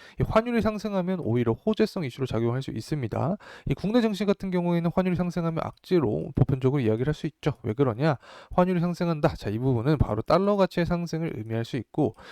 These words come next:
이 달러 가치 상승하면 이 코스피나 코스닥에 있던 자금들이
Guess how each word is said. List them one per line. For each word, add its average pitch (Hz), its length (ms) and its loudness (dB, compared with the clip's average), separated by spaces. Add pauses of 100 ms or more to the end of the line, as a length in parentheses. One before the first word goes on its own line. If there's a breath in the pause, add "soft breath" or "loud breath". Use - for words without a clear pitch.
(120)
이 - 80 -8
달러 202 260 6
가치 202 200 0
상승하면 180 640 0 (240 loud breath)
이 - 40 -4
코스피나 185 540 0 (120)
코스닥에 170 380 0
있던 107 340 -4
자금들이 139 800 -2